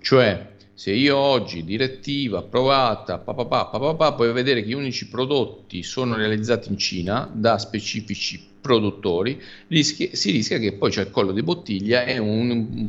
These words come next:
fotovoltaico mi costa, no? Se tutti devono, e si rischia la bolla pure lì. Mentre però sulla Svizzera, sul ex credito svizzero, ora Credit Suisse, secondo me c'è un tema invece geopolitico.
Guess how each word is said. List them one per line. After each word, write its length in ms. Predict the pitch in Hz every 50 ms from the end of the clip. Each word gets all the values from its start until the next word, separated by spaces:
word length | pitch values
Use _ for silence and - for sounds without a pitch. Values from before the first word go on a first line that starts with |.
| - -
fotovoltaico 1200 | - 123 - 117 123 156 160 160 - 120 104 104 110 113 - 143 143 156 165 - - - - _ _ _ _
mi 180 | 110 110 117 110
costa, 420 | - 95 98 98 - - - 110
no? 160 | 101 107 98
Se 140 | - - 95
tutti 260 | - 123 120 - 117
devono, 840 | 107 110 113 113 110 107 104 101 98 101 101 101 101 104 - - - - -
e 60 | - 160
si 100 | - 156
rischia 280 | 120 104 107 - 107
la 100 | 101 95
bolla 340 | 92 90 95 95 95 92 90
pure 240 | 85 - 107 90 85
lì. 260 | 85 82 76 80 82 - - - - - - - - - - - - - - _ _ _ - - - -
Mentre 420 | 214 233 262 226 147 120 123 113 110
però 260 | 110 110 104 101 101
sulla 240 | - - 147 156 143
Svizzera, 560 | 123 113 101 90 85 - - - 90 107 123
sul 360 | - - 104 120 127 117 110
ex 680 | 107 104 101 98 98 120 131 165 - - - - -
credito 340 | - 110 113 117 113 107 113
svizzero, 580 | 107 107 101 123 131 127 - - - 85 82 85
ora 240 | 92 101 98 95 90
Credit 300 | - 101 104 110 98 92
Suisse, 800 | - - - 92 87 82 - - - - 104 120 151 165 - - - - - - _ _ _ _ _ _ - _ _ - - - - - -
secondo 280 | - - - 120 131 151
me 60 | 156
c'è 120 | 127 -
un 100 | 117 107
tema 160 | 104 101 98 98
invece 260 | 95 92 90 - 92
geopolitico. 640 | 90 92 85 - 90 85 80 80 - - - -